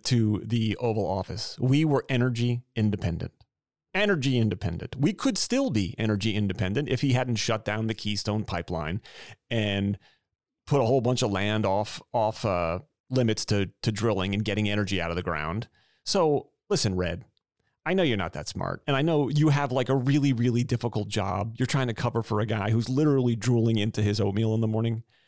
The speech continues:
But to just stand there and constantly lie to the American people, it gets old.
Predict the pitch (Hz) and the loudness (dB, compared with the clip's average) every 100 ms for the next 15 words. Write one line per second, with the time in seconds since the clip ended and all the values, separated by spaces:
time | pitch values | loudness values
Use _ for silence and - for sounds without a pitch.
0 | _ _ - 151 147 220 - - 104 95 | _ _ -4 -2 0 0 -2 0 0 0
1 | 87 78 104 107 - 143 143 - 117 101 | -2 -2 -4 -4 -2 -2 -2 -2 -2 -2
2 | 82 85 87 90 87 90 - 104 113 - | -2 -2 -4 -4 -2 -4 -4 -4 -2 -2
3 | - - 214 - 98 95 101 - | -4 -2 -2 0 0 0 -2 -8